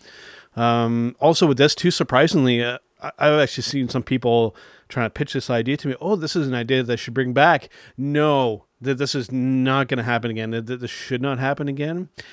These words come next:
And this is one thing that you had mentioned with the M M A crossover that has me a little, uh, slightly concerned, is that they, they could kinda get drawn into that type of scenario.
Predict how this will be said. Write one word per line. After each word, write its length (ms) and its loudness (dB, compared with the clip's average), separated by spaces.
And 160 -2
this 160 -4
is 80 -6
one 200 -2
thing 160 -2
that 60 0
you 60 0
had 100 -2
mentioned 280 -2
with 80 -4
the 60 0
M 80 0
M 100 0
A 80 0
crossover 460 -2
that 60 -4
has 200 -4
me 120 -4
a 60 -4
little, 420 -2
uh, 320 -2
slightly 420 -2
concerned, 760 -4
is 60 -10
that 100 -6
they, 100 -4
they 140 -4
could 260 -6
kinda 240 -4
get 160 -4
drawn 320 -2
into 180 -2
that 140 -4
type 220 -8
of 60 -10
scenario. 680 -6